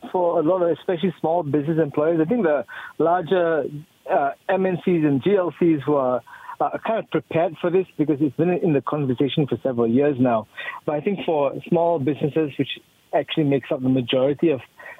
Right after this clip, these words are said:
employers in the country, uh, it has been quite a shift in mentality, right?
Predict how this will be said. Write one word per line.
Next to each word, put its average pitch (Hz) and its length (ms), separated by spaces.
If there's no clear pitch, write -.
employers 143 520
in 135 100
the 120 80
country, 131 560
uh, 139 160
it 185 140
has 160 280
been 170 340
quite 226 180
a 190 60
shift - 320
in 151 120
mentality, 139 560
right? 117 180